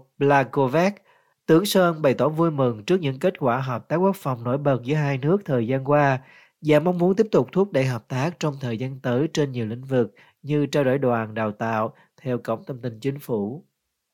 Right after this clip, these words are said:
Một số hình ảnh do truyền thông Việt Nam đăng tải và trên các trang mạng xã hội cho thấy phái đoàn của ông Sơn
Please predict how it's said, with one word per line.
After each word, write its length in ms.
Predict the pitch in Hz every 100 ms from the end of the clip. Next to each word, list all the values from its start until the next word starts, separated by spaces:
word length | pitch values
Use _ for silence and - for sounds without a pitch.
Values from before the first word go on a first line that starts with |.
| _ _ _ _
Một 120 | 151
số 200 | 135 180
hình 160 | 208 165
ảnh 260 | 135 139 180
do 100 | 165
truyền 220 | 156 123
thông 180 | 135 131
Việt 120 | 131
Nam 260 | 135 143
đăng 220 | 143 143 131
tải 400 | 120 107 131 165
và 140 | 135 123
trên 180 | 147 135
các 220 | 160 180
trang 220 | 151 139
mạng 180 | 120 107
xã 140 | 135
hội 200 | 151 113
cho 160 | 104 131
thấy 360 | 123 117 160 196
phái 100 | 185
đoàn 220 | 127 110
của 80 | 151
ông 140 | 151
Sơn 400 | 135 143 139 131